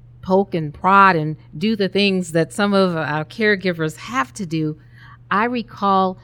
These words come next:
an incident wherein a member of the E V S team prevented somebody from choking, from, by being in the room and listening and being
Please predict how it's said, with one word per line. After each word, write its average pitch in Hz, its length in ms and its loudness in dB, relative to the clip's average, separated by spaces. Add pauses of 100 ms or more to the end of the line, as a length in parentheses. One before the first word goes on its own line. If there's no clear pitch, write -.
(160)
an 160 120 -4
incident 180 540 -4
wherein 165 520 0 (460)
a 165 80 -2
member 196 320 0
of 170 120 -4
the 160 100 -8 (100)
E 196 100 -2
V 180 160 -2
S 175 200 -4
team 185 340 -4
prevented 180 500 -4
somebody 190 360 -4
from 156 320 -10 (180)
choking, 185 480 -2 (580)
from, 165 260 -4 (100)
by 165 180 0
being 185 420 0
in 185 220 0
the 190 120 2
room 185 500 -2
and 156 200 -4 (220)
listening 202 720 -2
and 156 160 -2
being 180 380 -2